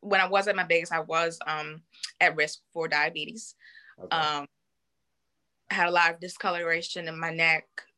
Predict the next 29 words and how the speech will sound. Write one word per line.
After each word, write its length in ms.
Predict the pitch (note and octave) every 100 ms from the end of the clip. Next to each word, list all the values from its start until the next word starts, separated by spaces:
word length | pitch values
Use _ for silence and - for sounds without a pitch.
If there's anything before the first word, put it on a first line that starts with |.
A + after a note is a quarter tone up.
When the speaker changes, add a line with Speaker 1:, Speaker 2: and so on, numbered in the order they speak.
| -
Speaker 1:
um, 520 | D#3+ D#3 D#2 E2+ - _ _ _ _ _ _ _ _ _ -
which 260 | F#3 F3+
wasn't 300 | F#3 E3 E3+
good. 380 | E3+ E3+ E3 E3+
I 80 | D#3+
did 280 | D#3+ E3+ E3+
suffer, 460 | F3+ E3+ - E3 D#3+
well, 140 | D#3+
not 160 | D#3+ -
suffer, 320 | D3+ D3+ D3+ -
um, 220 | D#3 D#3+ - - - - - _ _ _ _ _ _ _ -
would 340 | G3+ A#3+ A#3
have, 280 | A3+ G3 G3 E3+
um, 220 | E3+ D#3+
asthma 320 | E3+ F3 F3+
attacks 460 | F3 G3 E3+ - -
periodically, 800 | - G3 F3 E3 E3 E3 D#3+ D#3+ -
depending 400 | - E3+ D#3+ D#3+
on 300 | D#3 D#3 D#3 -
the 100 | E3
certain 360 | E3 D#3 E3
season, 880 | D3+ - F#3+ F3 E3 E3 D#3+ D3+ D3+ - _ _ _ -
you 60 |
Speaker 2:
Mm. 60 | F3+
Speaker 1:
know, 100 | D#3
where 180 | D#3+ D#3
I 40 |
was. 120 | D3+ - _ _ _ _ _ _
Um, 400 | E3+ E3 D3+ D3